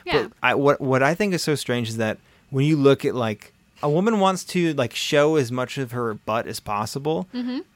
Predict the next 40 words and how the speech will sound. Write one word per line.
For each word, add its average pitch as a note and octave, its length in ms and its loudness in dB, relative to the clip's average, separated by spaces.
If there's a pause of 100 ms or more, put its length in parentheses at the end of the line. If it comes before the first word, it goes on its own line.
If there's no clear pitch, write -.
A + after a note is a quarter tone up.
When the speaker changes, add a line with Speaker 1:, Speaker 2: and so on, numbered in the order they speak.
(200)
Speaker 2:
Like, - 300 -4
female G#3+ 420 2
butts C#3+ 540 -2
are C3+ 80 -2
sexy. C3+ 600 -6
Male B2+ 360 2
butts G#3+ 460 0
are C3 100 0
goofy C3+ 380 0
and A#2+ 100 -2
stupid. A2 500 -6
If D3+ 120 0
I E3 140 6
walked G3 240 2
around F3+ 140 2
with, D#3+ 60 0
like, D3 120 0
my B2+ 240 -2
ass A#2 280 -2
crack D3+ 280 0
showing, F3 400 2
you'd C#3+ 180 -4
be C#3+ 100 4
like, B2+ 220 2
"What F#3 140 4
Speaker 1:
Right. G3+ 160 0
Speaker 2:
a D3+ 40 4
doofus. G#2 420 -2
He's, C#3 160 -4
<laughs> - 20 2
Speaker 1:
I C3+ 100 2
Speaker 2:
has F#3 220 6
Speaker 1:
think, - 20 0
Speaker 2:
his D3+ 140 -2
butt C#3 320 0
showing." G#2 340 -6
Speaker 1:
I - 40 -8
think E4 220 -6
for F#4+ 180 -6
guys, A3 760 -8